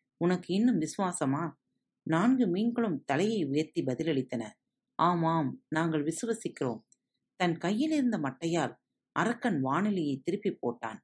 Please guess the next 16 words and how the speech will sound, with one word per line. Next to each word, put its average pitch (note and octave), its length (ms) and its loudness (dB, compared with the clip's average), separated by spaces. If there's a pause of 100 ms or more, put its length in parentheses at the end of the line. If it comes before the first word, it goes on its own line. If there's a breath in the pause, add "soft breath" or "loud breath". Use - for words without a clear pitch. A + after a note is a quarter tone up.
(520)
சுவர் B3 420 2
விரிசல் G3 420 2
வழியே D3 600 -2
அவன் C3 320 -2
மறைந்தான். C3 500 -2 (480)
நான்கு F#3+ 440 2
மீன்களும் D#3+ 580 0 (320)
கரிக்கட்டையாகி F#3 720 0
போயின. A#2 460 -4 (640)
இக்காட்சியை C4 680 -2
கண்ட G#3 220 0
திகைப்பில் E3+ 500 -2
ஆழ்ந்த B2 320 -2
மன்னர் C3+ 440 -2 (300)
ஆவேசமாக E3+ 840 0
கூறினார், A2+ 520 -6